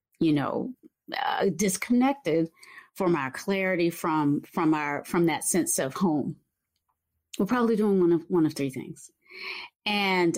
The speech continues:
um, we have lots of different ways to do all those things, more than we can unpack here. And we sometimes need more support for really seeing how we're doing it. But the invitation is to look at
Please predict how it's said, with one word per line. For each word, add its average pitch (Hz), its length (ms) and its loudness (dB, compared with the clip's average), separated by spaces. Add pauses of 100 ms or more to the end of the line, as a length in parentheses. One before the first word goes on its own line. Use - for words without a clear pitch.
um, 156 560 0
we 220 160 2
have 147 120 -2
lots 180 280 -2
of 208 80 -2
different 196 260 2
ways 185 220 2
to 165 80 -2
do 185 280 2
all 185 240 0
those 180 280 2
things, 185 380 4
more 185 220 4
than 175 120 2
we 175 100 2
can 170 160 2
unpack 165 460 -2
here. 196 460 2
And 160 260 2
we 160 80 4
sometimes 160 520 0
need 156 220 2
more 180 340 2
support 175 540 -2
for 156 120 -4
really 151 240 2
seeing 202 420 2
how 185 240 0
we're 208 220 2
doing 202 300 2
it. 214 80 -6 (540)
But 185 380 -2
the 190 180 -2
invitation 240 520 2
is 202 140 2
to 196 100 0
look 170 260 0
at 165 300 -4